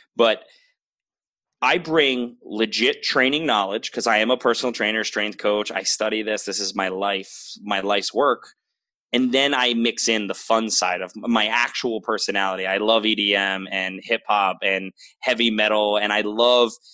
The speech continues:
you know, I'm a little bit corny. I love to go right into an exercise right when a beat drops or the heavy metal guitar riff hits. And it's like, when you can time it just right, especially in, like, a spin format,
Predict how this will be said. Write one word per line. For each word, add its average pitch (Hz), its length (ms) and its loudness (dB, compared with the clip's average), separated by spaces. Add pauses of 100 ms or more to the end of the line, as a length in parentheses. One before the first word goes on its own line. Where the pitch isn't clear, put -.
(240)
you 127 120 0
know, 107 140 4
I'm 127 120 4
a 131 60 4
little 135 240 6
bit 120 180 0
corny. 110 380 -2
I 101 100 0
love 107 360 -2
to - 100 -16
go 104 240 -2
right 101 200 0
into 107 200 -6
an 104 100 -6
exercise 101 540 0
right 98 180 -2
when 98 100 -2
a 92 60 -4 (100)
beat 98 200 -8
drops 90 440 -6
or 98 120 -6
the 95 80 -10
heavy 107 320 -2
metal 101 560 0
guitar 104 420 2
riff 98 180 -2 (120)
hits. - 320 -2 (240)
And 113 100 0
it's 110 100 -2
like, 107 140 2 (120)
when 113 220 0
you 123 120 2
can 127 180 -4 (180)
time 143 240 0
it 156 200 2
just 120 320 0
right, 139 400 2
especially 120 300 -4
in, 120 40 -2
like, 110 140 -4
a - 40 -4
spin 113 380 0
format, 170 540 0